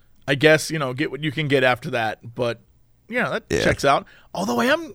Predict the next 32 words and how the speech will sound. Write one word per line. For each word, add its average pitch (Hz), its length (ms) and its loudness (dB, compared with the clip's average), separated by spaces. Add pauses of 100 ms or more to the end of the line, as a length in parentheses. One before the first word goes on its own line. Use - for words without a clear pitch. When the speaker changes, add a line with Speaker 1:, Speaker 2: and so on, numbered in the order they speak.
Speaker 1:
interested 233 460 -4
in, 196 260 -4
did 156 140 -12
you 240 100 -6
see 247 220 -6
they 233 200 -4
have 196 480 -8 (880)
that, 170 220 -6
like, 131 260 -2 (580)
I 165 80 -8
don't 127 100 -6
know, 101 240 -10
organism, 175 600 4
<laughs> - 0 -
I - 40 2
don't - 80 0
know 180 80 8
what 160 140 6
you 170 60 0
would - 80 -4
call 147 200 6
it, - 80 0
that 143 140 4
can 147 120 -8
eat 135 220 -8
plastic? 139 580 -2
Speaker 2:
Oh, 135 340 0
yeah, 156 180 2
I 147 60 2
did 190 180 0
see 147 180 2
that. 107 340 0